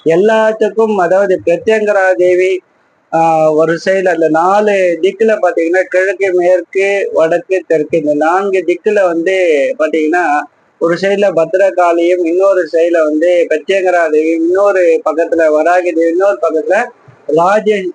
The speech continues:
சியாமலா தேவி, இந்த நான்கு பேரும் வந்து காவலாக இருக்கிறாங்க. அதுக்கு மேல பாத்தீங்கன்னா அந்த பிந்து ஸ்ரீ சக்கர மகாமேரு வந்து சிவசக்தி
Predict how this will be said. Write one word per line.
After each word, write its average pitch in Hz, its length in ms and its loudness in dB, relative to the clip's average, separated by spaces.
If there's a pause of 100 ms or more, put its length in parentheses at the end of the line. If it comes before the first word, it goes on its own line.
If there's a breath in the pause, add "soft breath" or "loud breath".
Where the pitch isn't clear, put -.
(260)
சியாமலா 196 560 0
தேவி, 151 260 2
இந்த 160 160 -2
நான்கு 202 560 2
பேரும் 196 280 0
வந்து 175 280 0
காவலாக 160 680 0
இருக்கிறாங்க. 147 460 -2 (360 loud breath)
அதுக்கு 185 380 -2
மேல 226 420 0
பாத்தீங்கன்னா 190 340 0
அந்த 196 300 0
பிந்து 202 320 0
ஸ்ரீ 220 280 -2
சக்கர 202 400 -2
மகாமேரு 180 680 0
வந்து 165 380 0
சிவசக்தி 208 680 -2